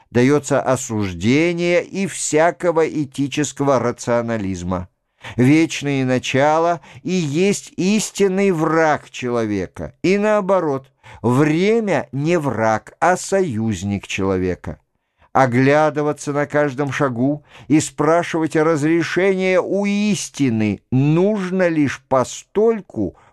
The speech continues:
поскольку человек принадлежит к эмпирическому миру, в котором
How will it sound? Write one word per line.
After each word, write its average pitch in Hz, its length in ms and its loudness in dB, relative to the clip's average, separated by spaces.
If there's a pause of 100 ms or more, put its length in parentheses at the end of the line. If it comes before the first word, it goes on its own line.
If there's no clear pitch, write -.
(100)
поскольку 135 760 0
человек 101 840 0 (320)
принадлежит 160 1000 2
к - 160 -6
эмпирическому 190 1300 0
миру, 185 600 2 (140)
в - 120 -20
котором 160 640 0